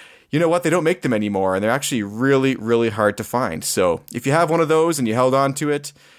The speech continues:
hang on to it, 'cause they, they're hard to find these days. So, in no particular order, here's five items I kinda wanted to expand upon from my list of suggestions there.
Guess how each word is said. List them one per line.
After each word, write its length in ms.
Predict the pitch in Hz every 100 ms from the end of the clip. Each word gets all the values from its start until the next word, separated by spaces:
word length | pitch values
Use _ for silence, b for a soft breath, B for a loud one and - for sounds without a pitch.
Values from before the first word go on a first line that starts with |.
| b b
hang 240 | 143 156
on 160 | 160 180
to 160 | 120
it, 120 | 92 -
'cause 200 | 113 104
they, 320 | 98 98 98 -
they're 140 | 104
hard 180 | 110 127
to 60 | 117
find 240 | 110 98
these 160 | 87 -
days. 320 | 67 - - _ _ _ _ _ - B B B B B
So, 240 | - 226 226
in 140 | 165
no 120 | 175
particular 480 | 180 185 190 180 151
order, 300 | - 127 160
here's 300 | 156 160 160
five 360 | - 170 165 139
items 320 | 131 147 135
I 80 | 120
kinda 220 | 170 170
wanted 220 | 165 143
to 100 | 135
expand 680 | 113 - - - 165 175 175
upon 400 | 147 113 98 117
from 180 | 120 120
my 140 | 104
list 440 | 107 117 117 - -
of 440 | 113 104 101 98
suggestions 720 | - 107 127 170 - 110 98
there. 300 | 98 95 117